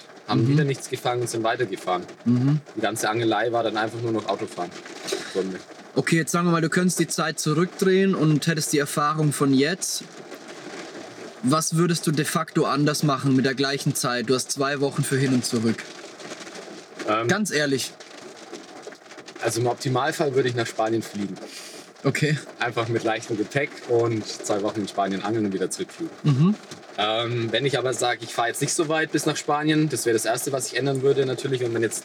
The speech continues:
Speaker 1: davon ausgeht, man hat jetzt nur zwei Wochen Zeit für einen Auslandstrip,
Speaker 2: Mhm.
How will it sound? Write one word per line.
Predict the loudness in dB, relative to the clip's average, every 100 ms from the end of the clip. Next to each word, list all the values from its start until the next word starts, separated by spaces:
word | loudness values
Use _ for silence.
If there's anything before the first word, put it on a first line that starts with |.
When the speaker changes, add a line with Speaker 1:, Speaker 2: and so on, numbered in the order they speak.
| -8
Speaker 1:
davon | -6 -4 0
ausgeht, | 0 0 0
man | 0 -2
hat | -2
jetzt | -2 -2
nur | -4
zwei | -2 -2
Wochen | -2 -4
Zeit | -4 -4
für | -4
einen | -6
Auslandstrip, | 0 0 2 0 -2 -2 -2 -2
Speaker 2:
Mhm. | 2 4 6 4